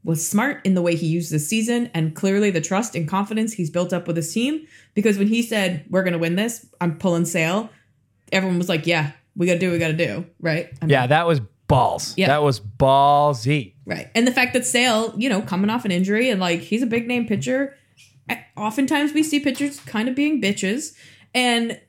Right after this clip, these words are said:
Speaker 1: you know, he
Speaker 2: Mm-hmm.
Speaker 1: wasn't like, "No, I'm not coming out. Like, I'm not wasting my arm. I, like, I'm a starter." He was like, "Yeah,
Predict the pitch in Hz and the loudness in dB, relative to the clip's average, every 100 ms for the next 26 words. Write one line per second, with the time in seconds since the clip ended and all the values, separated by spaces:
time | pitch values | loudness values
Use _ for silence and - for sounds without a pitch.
0 | _ - 285 202 120 120 135 262 277 220 | _ -4 0 2 4 4 4 2 0 0
1 | 190 190 214 180 262 180 160 160 180 175 | 0 0 0 0 -2 -2 -2 -2 -4 -4
2 | 190 185 156 160 160 165 160 156 139 170 | -2 -2 -2 -4 -4 -2 -2 -4 -6 -4
3 | 160 156 165 190 180 175 175 170 175 175 | -2 -2 0 -2 -4 -4 -4 -2 -2 -4
4 | - 196 175 156 175 202 196 160 190 185 | -2 -2 0 -2 0 0 0 0 0 0